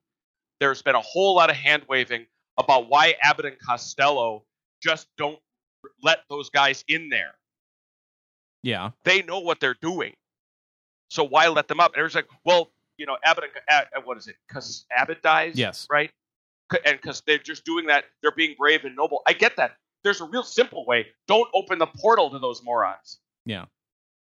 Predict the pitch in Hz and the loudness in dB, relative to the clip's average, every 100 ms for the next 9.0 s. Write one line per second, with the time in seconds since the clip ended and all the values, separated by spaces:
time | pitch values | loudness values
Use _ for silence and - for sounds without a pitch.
0 | _ _ _ 170 156 131 147 139 143 170 | _ _ _ 0 0 2 4 4 4 0
1 | - 165 _ - 175 190 196 131 120 131 | -4 -8 _ -6 -2 2 2 2 0 0
2 | 107 76 76 69 - _ _ - 147 156 | -2 -16 -18 -20 -20 _ _ -10 -8 -6
3 | 139 233 127 185 120 95 127 135 110 117 | 0 0 2 2 0 -2 -2 -2 -4 -12
4 | 127 123 127 143 131 147 147 117 117 135 | -12 -10 -4 -4 -2 -2 -2 -2 -2 0
5 | 131 123 123 - 131 113 104 139 151 107 | 0 0 -4 -2 -4 -4 -4 -2 -2 -4
6 | 107 98 101 104 101 104 101 104 107 101 | -6 -8 -10 -10 -10 -10 -8 -10 -8 -6
7 | 127 101 98 95 95 101 110 104 101 90 | -6 -6 -12 -14 -16 -16 -12 -10 -10 -8
8 | 113 120 - - _ _ _ _ _ - | -6 -6 -8 -20 _ _ _ _ _ -20